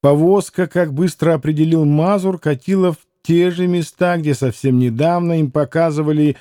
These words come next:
выставленного на комарике беднягу штабс-капитана.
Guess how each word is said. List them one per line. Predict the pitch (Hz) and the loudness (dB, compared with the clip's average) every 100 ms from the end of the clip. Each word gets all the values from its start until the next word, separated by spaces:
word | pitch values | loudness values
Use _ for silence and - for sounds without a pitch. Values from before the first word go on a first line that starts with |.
| - | -4
выставленного | 139 185 - - 147 151 151 151 | 0 2 0 -2 0 2 2 2
на | 147 147 | 0 0
комарике | 151 156 185 196 170 - 165 | 0 0 0 0 -2 -4 -6
беднягу | 131 135 131 165 160 156 | -2 -2 0 0 0 -2
штабс-капитана. | - 160 147 - 143 165 156 123 80 60 50 | -2 -4 -4 -4 -4 -4 -4 -4 -4 -8 -14